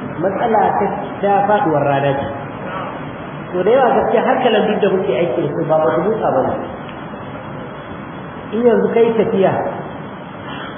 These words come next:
ka bar garin Sokoto ka kama hanyar Gusau, kafin ka kai Turai ta kana gani rana za ta faɗi, ko da za ka diba da kalanda saura minti bakwai, takwas har goma a sharo, kuma kai kana kallo rana ta ɓace.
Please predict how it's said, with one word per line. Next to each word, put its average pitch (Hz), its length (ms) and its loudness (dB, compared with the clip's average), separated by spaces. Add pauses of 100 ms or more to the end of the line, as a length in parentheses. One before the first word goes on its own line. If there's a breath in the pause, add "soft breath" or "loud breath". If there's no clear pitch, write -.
(140)
ka 190 140 -2
bar 185 200 4
garin 170 360 4
Sokoto 180 440 0
ka 180 180 -4
kama 190 280 2
hanyar 165 360 2 (720)
Gusau, 156 340 2 (1300)
kafin 175 340 -2
ka - 100 -4
kai 196 160 0
Turai 202 220 2
ta 208 100 0
kana - 260 2
gani 240 260 2
rana 247 260 6
za 240 100 4
ta 165 120 2
faɗi, 175 200 0
ko 220 120 2
da 247 100 4
za 214 100 2
ka - 140 0
diba 185 280 2 (380)
da - 140 -4
kalanda 220 340 2
saura 190 240 2
minti 190 300 0
bakwai, 175 340 2
takwas 180 300 -2
har 175 180 2
goma 190 260 2 (460)
a - 140 -6
sharo, 131 240 0 (180)
kuma 226 160 0
kai 240 140 2
kana 254 240 4
kallo 214 240 4
rana 202 240 4
ta 196 140 0
ɓace. 190 240 -2